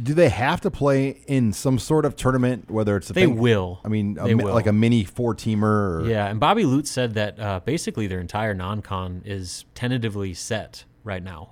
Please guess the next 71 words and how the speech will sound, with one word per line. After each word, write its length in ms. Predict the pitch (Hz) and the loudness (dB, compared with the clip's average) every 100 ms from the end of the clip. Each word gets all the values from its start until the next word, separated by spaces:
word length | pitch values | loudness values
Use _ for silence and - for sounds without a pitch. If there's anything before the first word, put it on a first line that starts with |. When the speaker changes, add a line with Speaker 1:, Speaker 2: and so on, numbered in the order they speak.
| - | -10
Speaker 2:
Uh, 280 | 104 92 90 | -6 -6 -8
you 60 | 98 | 0
Speaker 1:
So 80 | 131 | 2
Speaker 2:
got 100 | 117 | 4
Speaker 1:
you 60 | |
don't 120 | 123 117 | 4 2
know 80 | |
what 100 | 117 | 0
the 60 | 90 | -2
tournament 360 | - 117 87 80 | -2 -2 -2 -4
is, 120 | 76 | -10
though, 120 | 71 | -12
yet? 180 | 67 120 | -10 -4
Speaker 2:
No, 380 | 123 117 95 92 | 0 0 -2 -4
none 220 | 127 131 | -4 -2
of 100 | 135 | -2
it's, 180 | 131 151 | -4 -2
none 140 | 165 | -2
of 80 | 135 | -2
it's 100 | 123 | -4
been 100 | 110 | -6
finalized, 580 | - 107 101 95 92 90 | -4 -2 -2 -2 -4 -4
so 100 | 113 | -2
he 80 | 107 | -2
wasn't 240 | 104 101 | -2 -6
gonna 100 | 90 | -10
say 240 | - 95 | -8 -8
anything. 380 | 92 85 90 87 | -8 -10 -12 -12
So, 320 | - 101 98 98 | -8 -6 -6 -8
uh, 220 | 101 98 - _ - | -8 -10 -12 _ -6
but 280 | 113 107 110 | -6 -6 -2
they're, 220 | 131 127 | -2 0
they've 160 | 123 | -2
already 200 | 135 135 | 0 0
made 200 | 120 117 | -2 -2
a 40 | 101 | -4
lot 220 | 107 110 | -6 -6
of 60 | 92 | -6
headway 380 | 104 107 107 104 | -6 -4 -4 -6
in 80 | |
scheduling, 520 | 95 110 104 104 104 98 | -8 -8 -8 -6 -8 -6
so 220 | 104 98 - - _ | -8 -8 -12 -20 _
they 280 | 117 135 160 | -8 -4 -2
know 580 | 127 117 120 123 127 135 - _ - | 0 0 2 0 -2 -6 -16 _ -10
pretty 300 | - 151 131 | -4 0 0
well 460 | 104 107 110 113 117 | 0 0 0 -4 -6
what 200 | 120 113 | -6 -4
that 160 | 110 107 | -6 -8
schedule 340 | - 117 113 | -8 -6 -6
is 40 | 104 | -6
going 240 | 107 110 | -4 -4
to 40 | 92 | -4
look 280 | 95 104 | -6 -4
like. 260 | 110 107 - - - - - | -4 -4 -6 -18 -20 -20 -6
And 100 | 117 | 0
I 60 | |
would 120 | 202 156 | 2 2
imagine 340 | 123 127 117 | 2 0 -2
there's 100 | 104 | -4
going 200 | 127 135 | -2 -2
to 60 | 113 | -2
be 120 | 107 | -2
some 180 | 113 104 | -4 -4
neutral 280 | 107 113 | -4 -6
site. 340 | 101 107 101 98 | -8 -4 -4 -4
I 20 | |
mean, 100 | 107 | -4
that's, 180 | 131 - | -4 -6
that's 200 | - 131 | -8 -4
gonna 140 | 147 117 | -4 -2
be 200 | 113 | -2